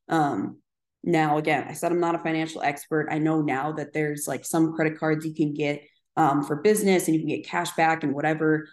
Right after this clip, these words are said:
Um, I'm actually gonna be looking into that this year. But I was like, at the time, I wasn't even thinking about that stuff, 'cause I was like, "Okay, I'm," I was in, like, fight or flight mode. I was like, "I have to make this much money for my business.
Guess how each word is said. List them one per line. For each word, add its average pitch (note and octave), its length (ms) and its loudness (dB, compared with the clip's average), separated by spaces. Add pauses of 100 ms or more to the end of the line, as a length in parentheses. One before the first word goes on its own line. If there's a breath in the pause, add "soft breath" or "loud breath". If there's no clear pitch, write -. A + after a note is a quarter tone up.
(140)
Um, C#3+ 160 0
I'm C3+ 60 0
actually D#3 300 -2
gonna C#3+ 100 -4
be D#3 60 -4
looking D#3 180 -4
into D3+ 160 -4
that - 180 -8
this - 180 -2
year. E3 240 4
But D#3 120 2
I G#2+ 140 2
was D#3 120 -2
like, C#3 220 -6
at F3 100 -2
the D#3 80 -10
time, D#3+ 320 0
I F3 60 2
wasn't E3 240 2
even C#3+ 140 -2
thinking - 340 -4
about G2+ 220 -4
that - 160 -8
stuff, - 220 -6
'cause - 140 -6
I D3 60 2
was C#3+ 120 -4
like, C3+ 140 -4
"Okay, D3 420 -2
I'm," D#3+ 280 2
I D#3+ 40 4
was F3 120 2
in, D#3+ 40 6
like, A#2 180 -2
fight D#3 120 0
or D3+ 80 2
flight D3 260 0
mode. C3+ 180 -8
I D#3 40 -6
was D3 140 -10
like, - 180 -10
"I D#3+ 60 4
have D#3 140 0
to B2+ 180 -2 (600 soft breath)
make G#3 160 2
this G3 160 2
much G3 180 2
money F3+ 320 4
for - 100 -10
my D#3+ 140 4
business. D#3 420 2